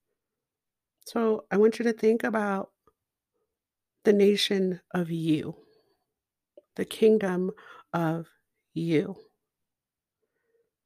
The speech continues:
And surely you deserve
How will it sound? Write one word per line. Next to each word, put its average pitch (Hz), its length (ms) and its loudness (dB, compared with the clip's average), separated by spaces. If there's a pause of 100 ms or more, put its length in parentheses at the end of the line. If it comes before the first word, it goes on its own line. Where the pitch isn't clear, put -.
(920)
And 190 260 -4 (600)
surely 202 800 -2 (1120)
you 190 160 0
deserve 175 680 -4